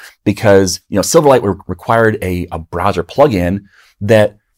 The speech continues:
a lot of browsers said, "Nope, we're not gonna do that anymore." And so Microsoft's kind of bind. Now they're saying, "This is all web standard stuff, so you really can't shut it down because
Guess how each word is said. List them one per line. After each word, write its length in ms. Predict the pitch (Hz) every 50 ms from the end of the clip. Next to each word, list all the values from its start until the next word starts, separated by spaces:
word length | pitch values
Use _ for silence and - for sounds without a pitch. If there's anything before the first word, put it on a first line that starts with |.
| _ -
a 40 | 107
lot 260 | 98 101 107 113 113
of 200 | 110 104 90 -
browsers 300 | 101 98 110 113 107 98
said, 240 | - 104 95 92 90
"Nope, 240 | 104 131 131 - _
we're 100 | 98 98
not 100 | - -
gonna 120 | 107 95
do 100 | 92 113
that 100 | 107 95
anymore." 320 | 87 85 85 - - - _ _ _ _ _ _ _ _ _ _ - _ _
And 140 | 110 110 107
so 540 | - - 123 113 107 107 101 101 90 - - _ _ _
Microsoft's 440 | 87 90 90 87 92 - 92 85 -
kind 200 | - - 110 95
of 160 | 90 80 80
bind. 400 | - 117 127 117 90 - - - _ -
Now 560 | 90 120 160 175 147 120 107 110 110 107 - _ _ _
they're 100 | - 110
saying, 320 | - - 135 120 113 113
"This 120 | 123 180 202
is 80 | 190
all 160 | 196 165 139 123
web 180 | 139 147 123
standard 400 | - - - 123 147 180 165 117
stuff, 300 | - - 92 85 85 85
so 100 | - 139
you 60 | 151 160
really 120 | 202 214
can't 460 | 208 _ - - - 147 156 160 - _ _ _
shut 300 | - - - - 143 139
it 160 | - - 98
down 580 | 135 135 131 123 95 87 87 90 95 95 - _ _ _ _ _ _ _ _ _
because 640 | - 123 - - 135 117 117 117 113 107 101 -